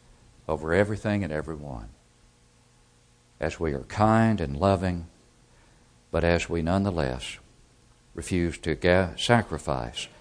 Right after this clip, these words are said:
the peace that Christ has given to keep the peace otherwise.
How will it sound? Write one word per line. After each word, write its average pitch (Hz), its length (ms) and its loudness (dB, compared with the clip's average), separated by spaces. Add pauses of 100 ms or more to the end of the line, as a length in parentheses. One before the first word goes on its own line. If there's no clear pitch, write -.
(840)
the 73 60 -10
peace 104 360 2
that - 100 -6
Christ 113 380 -6
has 76 120 -12
given 67 400 -8 (1000)
to - 80 -12
keep 90 300 2
the - 80 -8
peace 69 400 -2
otherwise. 60 720 -4